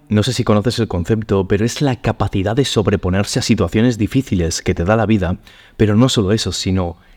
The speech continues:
no solo sobreponerse, sino salir todavía más fuertes. Sería como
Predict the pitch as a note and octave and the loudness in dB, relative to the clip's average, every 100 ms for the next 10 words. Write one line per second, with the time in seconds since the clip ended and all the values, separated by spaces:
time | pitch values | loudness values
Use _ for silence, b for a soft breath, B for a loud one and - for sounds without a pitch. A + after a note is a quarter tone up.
0 | b b G#2+ D3 F#3 D#3+ B2+ A2 G2 F#2+ | b b 0 2 2 2 2 0 0 -2
1 | G#2 - C3+ - b b b b - A2+ | -2 -4 -6 -10 b b b b 0 2
2 | G2+ F2+ - - - - G2 A#2 C#3+ - | 4 0 -6 -16 -6 -2 0 0 -2 -2
3 | - G#2+ F#2+ A2 F#2+ G2 G2+ - G2+ G2+ | 2 4 4 2 2 2 0 -2 2 2
4 | - D#2+ - - b b b - F#2 A#2 | 2 -6 -8 -12 b b b 0 4 4
5 | B2+ - G2 F#2+ F2+ E2+ | 4 0 0 2 0 -2